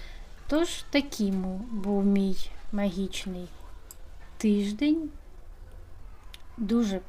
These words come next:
сподобалось. Дуже дякую, що ви додивилися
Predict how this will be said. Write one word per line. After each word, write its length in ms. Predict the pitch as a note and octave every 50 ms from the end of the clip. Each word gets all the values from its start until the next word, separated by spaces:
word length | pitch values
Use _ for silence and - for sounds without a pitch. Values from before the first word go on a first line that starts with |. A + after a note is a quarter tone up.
| - - -
сподобалось. 880 | - - - - F#3+ F3+ - G3 G#3+ G#3+ G#3+ B3 B3 A#3 A#3 A3+ G#3+ G#3+ - -
Дуже 260 | A3 A#3+ A#3+ C4 A#3+
дякую, 480 | G#3+ G3+ G3+ F#3+ F#3 - - G#3 A3
що 240 | G#3+ G#3+ - - G#3+
ви 120 | G3+ G#3 G3
додивилися 880 | G3 G3+ F#3+ - G#3+ G3+ F#3+ G3 F#3+ F#3 F#3+ F#3+ - - - - G3